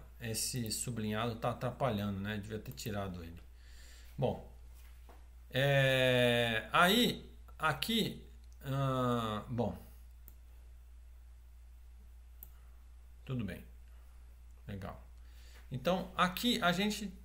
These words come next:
terminou o, é, esse vídeo falando sobre XPath, ok?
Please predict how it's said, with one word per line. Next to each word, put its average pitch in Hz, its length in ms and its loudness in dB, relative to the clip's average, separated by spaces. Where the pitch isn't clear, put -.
terminou 202 760 4
o, 190 380 2
é, 127 520 2
esse 170 280 2
vídeo 156 480 -2
falando 143 540 4
sobre 131 520 0
XPath, - 380 -4
ok? 156 380 0